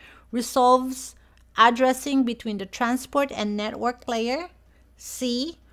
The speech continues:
resolve known I P addresses to unknown physical address. And D, ensures packets are delivered to the destination computer.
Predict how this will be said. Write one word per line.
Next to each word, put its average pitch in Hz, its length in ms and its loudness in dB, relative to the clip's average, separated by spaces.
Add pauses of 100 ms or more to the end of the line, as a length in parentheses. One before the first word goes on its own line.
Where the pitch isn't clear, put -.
(240)
resolve 247 640 2
known 240 440 2
I 226 180 2
P 277 240 -6
addresses 240 640 -2
to - 200 -8 (120)
unknown 214 720 2 (120)
physical 269 640 -2
address. 247 600 -4 (840)
And 254 400 6
D, 220 280 -2
ensures 277 560 -4
packets 233 580 -4 (580)
are 247 160 6
delivered 226 600 -2
to 247 140 -4
the 214 120 0
destination 214 840 -4
computer. - 640 -16